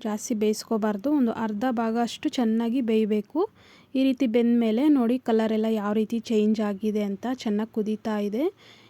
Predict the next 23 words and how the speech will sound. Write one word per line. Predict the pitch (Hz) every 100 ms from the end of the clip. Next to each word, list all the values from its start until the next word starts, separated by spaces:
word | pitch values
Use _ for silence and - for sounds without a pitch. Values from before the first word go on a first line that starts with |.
| -
ಇದನ್ನು | 247 240 254
ಜಾಸ್ತಿ | 226 214 - 254
ಬೇಯಿಸಿದ್ರೆ | 220 226 - 226 226 349 - - _
ಪೇಸ್ಟ್ | 240 247 - -
ಥರ | 220
ಆಗೋಗ್ಬಿಡುತ್ತೆ. | 214 208 208 196 202 - 262
ಅದಕ್ಕೆ | 220 220 285
ನಮಗೆ | 233 214 240
ಒಂದು | 220 202
ಅರ್ಧ | 220 220 214 254
ಭಾಗ | 226 220
ಅಷ್ಟು | 226 - 208
ಬೆಂದರೆ | 208 208 226
ಸಾಕಾಗುತ್ತೆ. | - 202 208 202 202 254 349 - - - - 262
ಇದನ್ನೆಲ್ಲ | 254 254 247 262
ಸೋದಿಸ್ಕೊಂಡು | 277 254 240 262 - 220 220 294
ಒಂದು | 233 220
ತಟ್ಟೆಯಲ್ಲಿ | 226 226 - 247 233 254
ಆರಲಿಕ್ಕೆ | 233 214 220 220 240
ಬಿಡಬೇಕು. | 214 214 208 208 - 311 427 - - - - - 269
ಇದೆಲ್ಲ | 254 262 294
ಆರ-, | 254 226 240 240 - -
ಆರಿದ್ಮೇಲೆ | - 233 247 233 220 233